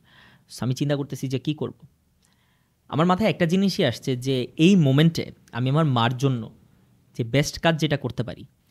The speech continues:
সেটা হচ্ছে তার চিকিৎসাটা যেন টপ হসপিটালে হয়, সেই টাকাটা জোগাড় করা।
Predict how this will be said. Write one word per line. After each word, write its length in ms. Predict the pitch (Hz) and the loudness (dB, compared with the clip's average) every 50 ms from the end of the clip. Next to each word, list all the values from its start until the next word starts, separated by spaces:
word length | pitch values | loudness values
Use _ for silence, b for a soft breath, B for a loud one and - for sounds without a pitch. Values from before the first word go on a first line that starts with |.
| _ _ - | _ _ -18
সেটা 240 | - - 123 127 | -10 -8 -4 -2
হচ্ছে 200 | 131 139 - - | -2 -2 -2 -4
তার 140 | 165 175 156 - | -2 -2 -2 -2
চিকিৎসাটা 440 | - - 143 165 165 - 185 165 180 | -2 -2 -2 -2 -2 -2 -4 -4 -4
যেন 320 | 170 156 147 147 156 165 170 | -4 -4 -4 -4 -2 -4 -4
টপ 260 | 165 - 165 165 165 - | -2 -2 -2 -2 -2 -2
হসপিটালে 480 | 180 165 - - 156 139 143 135 127 | -6 -6 -4 -4 -6 -4 -2 -4 -4
হয়, 180 | 117 - - - _ _ _ b b b b b b b b b | -4 -8 -10 -20 _ _ _ b b b b b b b b b
সেই 360 | - - - 139 139 139 139 139 _ - | -8 0 2 2 4 2 2 -2 _ 0
টাকাটা 300 | 147 127 - 120 - 131 | 0 0 0 -4 -8 -6
জোগাড় 260 | 120 123 110 107 - | -8 -6 -8 -8 -10
করা। 200 | - - - - | -12 -16 -18 -18